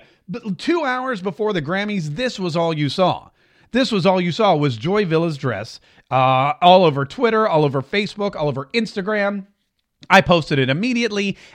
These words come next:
And then everyone was, everyone was saying two things on my Facebook page. First of all, they were saying, "Wow, that's incredible." Second of all, they were saying, "Who the hell is Joy Villa?" <laughs> Because, yeah, okay, she doesn't carry with her the weight or the heft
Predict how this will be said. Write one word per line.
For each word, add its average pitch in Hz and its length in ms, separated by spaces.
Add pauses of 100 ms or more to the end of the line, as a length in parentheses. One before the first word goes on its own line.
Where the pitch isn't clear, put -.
And 220 220
then 269 340
everyone 240 420
was, 208 120 (180)
everyone 302 380
was 240 140
saying 233 220
two 240 180
things 160 320
on 147 180
my 147 140
Facebook 147 340
page. 123 200
First 202 200
of 208 80
all, 190 60
they 185 100
were 185 80
saying, 147 280
"Wow, 220 380
that's 254 280
incredible." 151 520 (240)
Second 311 260
of 233 60
all, 202 120
they 208 100
were 202 120
saying, 185 340 (460)
"Who 403 160
the 427 120
hell 302 220
is 202 180
Joy 202 340
Villa?" 160 520
<laughs> - 1500
Because, 320 400
yeah, 262 260
okay, 143 360 (580)
she 294 220
doesn't 233 360
carry 208 240
with 165 200
her 147 160
the 135 120
weight 127 360
or 139 120
the 127 100
heft - 420